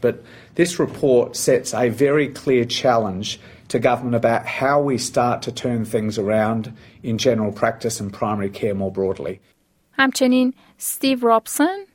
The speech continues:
Speaker 2: رئیس انجمن پزشکی استرالیا، امیدوار است که بودجه سال دو هزار و بیست و سه تغییرات سریعتری را نشان دهد و استرالیایی‌ها انتظار دارند که تمرکز این بودجه بر امور بهداشت و درمان باشد.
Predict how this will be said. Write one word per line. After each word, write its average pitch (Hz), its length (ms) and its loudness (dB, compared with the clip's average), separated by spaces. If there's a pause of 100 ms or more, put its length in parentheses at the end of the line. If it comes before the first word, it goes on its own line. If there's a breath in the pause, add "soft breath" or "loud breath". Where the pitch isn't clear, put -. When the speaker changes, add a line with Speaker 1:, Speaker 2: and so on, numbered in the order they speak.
(100)
Speaker 2:
رئیس 233 380 2
انجمن 247 600 0
پزشکی 226 500 -2
استرالیا، 220 580 0
امیدوار 214 440 0
است 277 200 0
که 247 220 2 (300 loud breath)
بودجه 285 380 0
سال 220 260 2
دو 208 140 0
هزار 202 280 0
و - 20 -6
بیست 202 320 -8
و 202 40 -2
سه 302 440 -4 (260 soft breath)
تغییرات 220 720 0
سریعتری 220 720 0
را 190 120 2
نشان 180 360 -6
دهد 185 320 -8 (280 soft breath)
و 226 40 6
استرالیایی‌ها 202 760 2
انتظار 233 480 0
دارند 269 360 0
که 254 260 0 (240 loud breath)
تمرکز 202 680 0
این 190 320 0
بودجه 180 440 2
بر 226 380 2
امور 202 340 0
بهداشت 185 600 -2
و 180 40 -2
درمان 180 680 2
باشد. - 420 -8